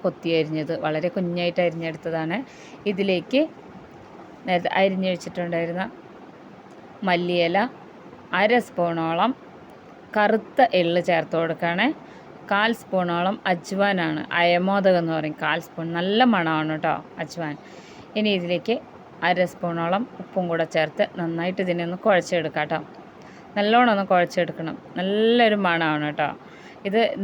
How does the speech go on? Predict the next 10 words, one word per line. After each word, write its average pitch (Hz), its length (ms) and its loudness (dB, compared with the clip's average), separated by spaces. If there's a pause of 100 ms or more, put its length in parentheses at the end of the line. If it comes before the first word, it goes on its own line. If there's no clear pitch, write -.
നെയ്യൊക്കെ 226 640 0
ഇട്ടിട്ട് 185 300 -4 (180)
ഉണ്ടാക്കിയെടുത്തു 175 600 -2
കഴിഞ്ഞാൽ 180 300 -2
കുട്ടികൾക്ക്, 170 480 -6 (560)
ഏ, - 20 0 (400)
ടിഫിനിലാക്കി 208 760 0
കൊടുക്കാനൊക്കെ 160 520 -4 (100)
നല്ലതാണ് 156 480 -2 (120)
ഇതുപോലെ 165 360 -4